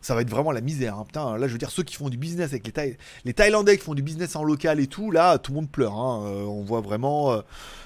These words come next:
moi, je connais pas mal de Jeanne, là, qui travaille dans les trucs, elle dit, « Il y a pas de clients, euh, elles s'emmerdent, quoi, il y a pas de clients, il y a personne, euh. » En plus, oh, je te parle même pas de toutes les meufs qui sont venues là en vacances en se disant,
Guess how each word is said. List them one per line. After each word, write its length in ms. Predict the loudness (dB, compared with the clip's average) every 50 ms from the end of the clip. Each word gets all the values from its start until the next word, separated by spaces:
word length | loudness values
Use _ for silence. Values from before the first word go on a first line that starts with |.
| -8 -4 -2
moi, 80 | -2
je 60 | -2
connais 200 | 0 -2 -4 -4
pas 120 | -4 -4 -4
mal 220 | -2 -2 -2 -2
de 100 | -2 -4
Jeanne, 280 | -2 0 2 2 2 0
là, 80 | -2
qui 60 | -6 -6
travaille 160 | -8 -8 -6
dans 80 | -6
les 80 | -8 -8
trucs, 200 | -10 -10 -10 -10
elle 60 | -10
dit, « 80 | -10 -12 -16
Il 20 |
y 40 | -16
a 40 | -18
pas 100 | -18 -18
de 80 | -16
clients, 640 | -12 -6 -2 0 0 2 2 0 0 0 -2 -2 -2
euh, 220 | -2 -2 -2 -4
elles 480 | -6 -8 -12 -18 -20 -20 -20 -14 -8 -4
s'emmerdent, 420 | -2 0 4 6 6 6 4 4
quoi, 140 | 2 2 4
il 20 | 4
y 40 |
a 20 | 2
pas 100 | 0 -6
de 40 | -10
clients, 420 | -6 -2 0 2 4 4 4 4
il 20 |
y 20 | 2
a 20 | 0
personne, 600 | -4 -4 2 6 8 8 10 8 8 6 4 4
euh. » 200 | 4 4 2 2 -2 _ _ -20 -20 -18 -18 -18 -18 -10
En 140 | -6 -4 -2
plus, 200 | 0 4 4 4
oh, 80 | 4
je 60 | 4 2
te 60 | 2
parle 160 | 2 4 4
même 140 | 4 6 6
pas 100 | 6 6
de 80 | 6
toutes 320 | 4 2 2 2 2 2 4
les 120 | 2 4
meufs 220 | 6 6 6 6 4
qui 100 | 0 -6
sont 140 | -6 -6
venues 160 | -4 -2 0 4
là 100 | 4 6
en 80 | 6
vacances 600 | 6 6 6 6 6 6 6 4 2 -2 -2 -4 -8 -16 _ _ _ _ _ _ _ _ _ _ -20 -20 -20 -20 -20 -20 -20 -20 -16 -4
en 160 | 0 4 4
se 60 | 4 6
disant, 440 | 4 6 8 10 10 10 8 6